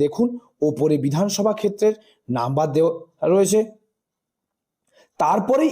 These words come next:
এখানে দেখুন অংশ নাম্বার এবং রাইট সাইডে এখানে দেখুন অংশ নাম্বার দেওয়া রয়েছে এবং তারপরে আপনাদের এখানে ক্রমিক সংখ্যা, আপনার নামটি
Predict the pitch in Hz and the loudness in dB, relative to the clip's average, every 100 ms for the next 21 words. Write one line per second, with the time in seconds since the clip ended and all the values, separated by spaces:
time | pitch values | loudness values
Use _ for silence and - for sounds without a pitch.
0 | - 247 262 254 254 254 143 143 135 202 | 0 0 2 2 0 0 -2 -2 -2 0
1 | 214 214 220 - - - 147 135 127 135 | 0 2 0 -4 -10 -4 -2 -2 -2 0
2 | 175 233 - 240 233 226 165 135 123 117 | 0 0 2 2 2 0 0 -2 -4 -4
3 | 117 113 127 - 160 117 117 156 180 220 | -4 -2 -4 -2 -4 -4 -2 -2 0 2
4 | 226 226 226 240 - - - - 160 175 | 2 2 0 -2 -4 -20 -20 -2 0 2
5 | 175 - 185 208 262 - 254 262 175 156 | -2 -2 0 0 0 2 2 2 0 -2
6 | 147 131 127 123 127 117 - 123 175 196 | -2 0 0 0 -4 -8 -2 0 0 0
7 | 233 220 220 233 - - - 170 160 156 | 0 0 -2 -4 -8 -12 -4 -2 0 -2
8 | 143 135 151 196 | -2 -2 0 0